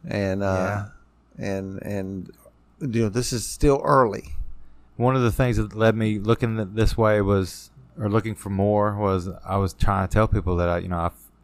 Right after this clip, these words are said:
Speaker 2: yeah, I understand this is that pink cloud, but I wanna stay here. I wanna know how, you know. And the guy was like, "Yeah, <laughs> shit, good, don't, don't, you don't do that. You ain't gonna have it. Get ready for this. Get ready for that." I was like, "Okay, I'll get ready for that, but I still wanna stay here.
Speaker 1: Yeah.
Speaker 2: I wanna keep this going. Actually, I want more. I want it to get even better."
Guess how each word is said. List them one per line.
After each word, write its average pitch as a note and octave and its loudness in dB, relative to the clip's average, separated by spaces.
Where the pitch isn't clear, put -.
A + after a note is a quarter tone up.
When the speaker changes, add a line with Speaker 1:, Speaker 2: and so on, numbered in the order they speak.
Speaker 2:
yeah, F#2 -2
I G2 2
understand F#2+ -2
this F#2 -4
is E2+ -10
that F2+ 0
pink F#2+ 2
cloud, G#2 0
but F2 0
I F#2 0
wanna G2 0
stay G2 -2
here. E2 -4
I D#2+ -4
wanna F2 -4
know E2+ -2
how, E2+ -2
you E2+ -8
know. F2 -2
And E2+ -6
the D#2+ -10
guy D#2+ -4
was D2+ -8
like, D2 -10
"Yeah, D2+ -6
<laughs> C#2+ -6
shit, D2 -8
good, F2 -4
don't, D2+ -10
don't, E2 -4
you F#2+ -12
don't E2+ -4
do F2+ 0
that. F2+ 0
You F#2+ -4
ain't E2 -4
gonna E2+ -2
have G#2 0
it. D2+ -16
Get F2 -2
ready F2 0
for - -8
this. G#2 0
Get F2+ -8
ready F#2 2
for F2+ -6
that." G2+ 2
I A2 0
was B2+ -6
like, B2+ -8
"Okay, D3+ -4
I'll D3+ 0
get D3 -8
ready C3 -4
for A#2 -10
that, G#2+ -4
but A2+ -2
I C3+ 4
still D3 0
wanna A2 0
stay A#2 2
here. E2 -2
Speaker 1:
Yeah. - -8
Speaker 2:
I B2+ 2
wanna C3+ 4
keep - 2
this G#2+ 2
going. G#2 2
Actually, - 2
I C3 4
want A2 -2
more. F#2 0
I G#2+ -2
want C3 2
it A2+ -4
to G2+ -8
get A2+ 2
even G2 0
better." F2+ -2